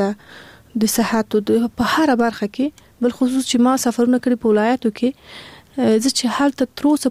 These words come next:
پورې م-، ښځینه ګورم، تر اوسه دوی په همغه مفکورې کې دي چې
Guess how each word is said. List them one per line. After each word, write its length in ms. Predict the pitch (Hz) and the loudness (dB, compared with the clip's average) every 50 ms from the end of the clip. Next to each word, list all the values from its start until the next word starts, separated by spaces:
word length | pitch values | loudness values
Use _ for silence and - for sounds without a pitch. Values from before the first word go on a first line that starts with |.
| - - | -2 0
پورې 200 | 294 285 269 254 | 0 2 2 2
م-، 440 | 226 208 226 220 - - 339 233 240 226 | 0 0 -4 -6 -8 -8 -6 -6 -8 -6
ښځینه 320 | - 240 220 214 240 254 262 254 226 | -4 -2 0 2 2 2 2 2 2
ګورم، 280 | 262 277 269 262 240 247 247 247 - - - - - - - | 2 2 2 2 2 0 0 -4 -6 -10 -20 -20 -20 -8 -2
تر 120 | - 262 | 0 0
اوسه 160 | 302 269 - 247 220 | 2 2 0 0 0
دوی 100 | 262 269 - | 0 0 2
په 80 | 254 240 | 2 2
همغه 180 | 262 277 254 240 | 2 2 2 2
مفکورې 340 | 233 214 - - 240 220 247 226 | 0 0 -2 -2 0 0 0 0
کې 80 | - 233 220 | 0 0 0
دي 80 | 233 | 0
چې 120 | 233 - | -2 0